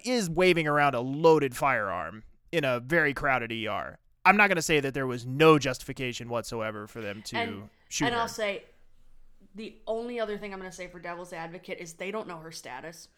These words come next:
Speaker 1: Right. They don't know her status. And two, like, they are trained to shoot at center of mass. Like, it's not like they could just shoot at the gun or they could shoot at one of her feet or something to, like, disable her.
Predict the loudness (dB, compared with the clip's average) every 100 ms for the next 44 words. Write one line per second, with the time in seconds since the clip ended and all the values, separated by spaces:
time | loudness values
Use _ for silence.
0 | _ _ 0 4 4 4 4 4 4 0
1 | 0 2 6 4 2 0 0 2 2 4
2 | 2 4 2 4 4 4 4 -2 -2 0
3 | 0 0 -2 -4 -4 -2 -2 0 -2 -2
4 | 0 2 2 0 -2 -2 -2 -6 -6 -2
5 | 0 2 2 -2 0 0 2 2 0 -2
6 | 2 2 2 0 2 4 2 0 -2 -2
7 | -4 -4 0 0 0 -4 -4 -8 -4 -4
8 | -4 -6 -4 2 2 4 -2 -2 -2 -2
9 | -2 -6 0 0 2 0 -2